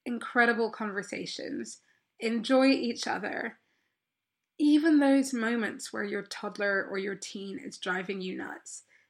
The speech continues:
Take a step back and even smile to yourself in the moment of their independence and their, their will, you know, because there's so much here to celebrate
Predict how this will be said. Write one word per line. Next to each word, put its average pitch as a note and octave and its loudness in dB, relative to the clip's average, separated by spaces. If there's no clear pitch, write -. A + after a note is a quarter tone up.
Take D4 4
a E4+ 6
step - 0
back G#3 6
and A#3 -2
even D4+ 4
smile A3+ -2
to A#3 -6
yourself G#3 -2
in A3+ -6
the G#3 -6
moment G#3 -4
of G3+ -6
their G3 0
independence A#3+ 2
and G#3+ 0
their, G#3 6
their G#3+ 4
will, G#3+ 4
you A3 -2
know, C4+ 4
because C4 2
there's A#3+ -2
so C#4+ 4
much C4+ 6
here A#3+ 0
to A#3 -6
celebrate - -2